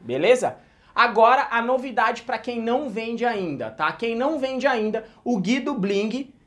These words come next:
tá certo? Ele me ligou e falou, "Ale, estou com uma condição diferenciada, tá?" Quem já segue o Bling, quem já segue aí outros canais, a B dois W abriu uma condição pra alguns parceiros pra que as pessoas entrem pra vender na B dois W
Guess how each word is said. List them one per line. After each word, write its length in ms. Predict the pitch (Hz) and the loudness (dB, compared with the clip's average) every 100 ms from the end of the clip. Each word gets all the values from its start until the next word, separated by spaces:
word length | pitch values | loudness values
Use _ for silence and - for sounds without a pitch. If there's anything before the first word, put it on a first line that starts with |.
| _ _ | _ _
tá 140 | 151 151 | -2 0
certo? 380 | 180 180 196 | 2 0 2
Ele 180 | 196 196 | -2 -2
me 140 | 226 240 | -2 -4
ligou 380 | 247 180 202 | 0 4 4
e 40 | 226 | 2
falou, 220 | 233 220 | 2 4
"Ale, 400 | 220 233 180 - 156 | 6 4 4 -2 -12
estou 340 | - 214 214 | -2 2 2
com 80 | 220 | 0
uma 160 | 214 | -2
condição 420 | 208 202 190 190 185 | -2 -6 -6 -6 -6
diferenciada, 760 | - 190 196 190 190 135 101 | -6 -6 -6 -4 0 0 -2
tá?" 220 | - 180 196 | -2 0 0
Quem 200 | 302 269 | -2 -2
já 120 | 254 | -2
segue 320 | - 220 202 | 2 2 2
o 40 | |
Bling, 560 | 165 175 214 196 151 147 - - | -2 0 0 -2 -4 -6 -14 -4
quem 180 | 190 208 | 0 4
já 140 | 233 | 4
segue 340 | 214 214 208 196 | 4 4 2 2
aí 200 | 185 185 | 4 4
outros 240 | 190 185 | 4 0
canais, 580 | - 180 160 190 196 - _ _ - | -6 -4 -2 -4 -6 -14 _ _ 2
a 120 | 190 | 2
B 120 | 220 | 4
dois 200 | 240 226 | 2 4
W 260 | 233 240 233 | 2 4 2
abriu 220 | 190 247 | 2 -4
uma 160 | 254 | -4
condição 440 | 247 233 220 202 190 | -4 -6 -6 -4 -2
pra 140 | - | 2
alguns 460 | 208 190 220 277 - | 2 2 -4 -6 -2
parceiros 680 | 247 226 - 180 175 196 - | 0 0 -4 -4 -4 -6 -4
pra 160 | 202 | -4
que 240 | 202 208 - | -4 -6 -4
as 140 | 190 | -4
pessoas 460 | 190 190 233 208 165 | -6 -6 -4 -2 0
entrem 340 | 233 302 254 | 0 0 -4
pra 120 | 240 214 | -2 0
vender 220 | 202 196 | 0 0
na 80 | 202 | 0
B 100 | 220 | 0
dois 140 | 226 | 2
W 280 | 185 185 | 2 2